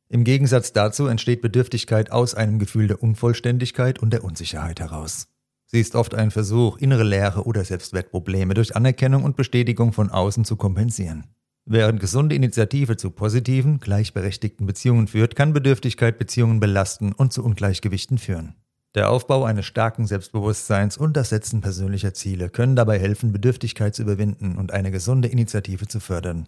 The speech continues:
die zu erfüllteren und ausgewogeneren Beziehungen beiträgt. Du kennst jetzt den Unterschied zwischen gesunder Initiative und Bedürftigkeit. Ein Teil des Ganzen fehlt aber noch. Unser Gegenüber. Es gibt Menschen, und zwar leider nicht wenige,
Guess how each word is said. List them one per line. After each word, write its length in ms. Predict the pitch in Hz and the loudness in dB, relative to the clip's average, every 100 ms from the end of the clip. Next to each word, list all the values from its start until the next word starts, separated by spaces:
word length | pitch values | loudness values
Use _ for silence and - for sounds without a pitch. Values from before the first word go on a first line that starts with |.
| - | -6
die 80 | 117 | 0
zu 120 | 127 | 2
erfüllteren 580 | 107 - 135 143 151 165 | 2 2 2 2 2 2
und 220 | 170 - | 0 2
ausgewogeneren 800 | 123 120 117 107 110 110 98 101 | 0 2 2 2 2 2 2 0
Beziehungen 540 | 90 - 90 95 120 - | -2 -4 -2 0 -2 -4
beiträgt. 600 | 80 - 80 - - - _ _ | -10 -8 -14 -14 -18 -18 _ _
Du 100 | - | -10
kennst 260 | 113 139 139 | -2 0 0
jetzt 180 | 151 - | -2 -2
den 100 | 113 | 0
Unterschied 420 | 123 135 - 127 | 2 0 0 -4
zwischen 240 | - 101 | -2 -2
gesunder 320 | 104 95 104 107 | -2 -2 0 0
Initiative 600 | 101 - 95 - 120 117 | 0 -2 -6 -2 -2 -2
und 120 | 113 | -4
Bedürftigkeit. 840 | 104 95 78 95 - 78 78 - _ _ _ _ | -4 -8 -10 -14 -12 -12 -12 -18 _ _ _ _
Ein 260 | - 120 135 | 0 2 2
Teil 280 | 110 107 110 | 2 2 2
des 140 | 104 | -2
Ganzen 300 | 104 98 - | -4 -4 -4
fehlt 260 | 113 92 85 | -4 -6 -8
aber 200 | 78 82 | -10 -10
noch. 260 | 78 - _ _ | -12 -16 _ _
Unser 300 | 127 120 117 | 2 4 4
Gegenüber. 600 | 107 98 107 90 80 - _ _ _ | 2 -4 -4 -6 -8 -14 _ _ _
Es 120 | - - | -8 -4
gibt 160 | 110 | -2
Menschen, 480 | 117 127 127 110 117 | 2 2 4 2 2
und 140 | 110 | 2
zwar 140 | - 104 | 2 2
leider 240 | 98 107 | 4 2
nicht 200 | 107 - | 0 -2
wenige, 520 | 104 110 107 104 110 | 0 2 2 2 0